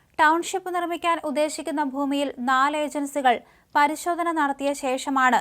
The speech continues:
ഏകദേശ എസ്റ്റിമേറ്റ് തയ്യാറാക്കിയതെന്ന് സർക്കാർ പറയുന്നു. നിർമ്മാണം നടത്തുന്ന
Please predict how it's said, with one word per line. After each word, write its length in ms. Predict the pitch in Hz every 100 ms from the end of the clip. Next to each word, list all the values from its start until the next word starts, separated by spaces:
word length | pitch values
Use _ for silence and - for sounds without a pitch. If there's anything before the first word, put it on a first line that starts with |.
| -
ഏകദേശ 520 | 240 247 262 285 285 285 277
എസ്റ്റിമേറ്റ് 640 | 240 247 - 277 269 269 294 262
തയ്യാറാക്കിയതെന്ന് 920 | 240 247 254 262 254 269 247 233 262 302 _ _ -
സർക്കാർ 420 | - 254 240 254 262
പറയുന്നു. 360 | 240 208 185 190 - _ _ _ _ -
നിർമ്മാണം 440 | 247 254 269 277 277
നടത്തുന്ന 420 | 269 262 269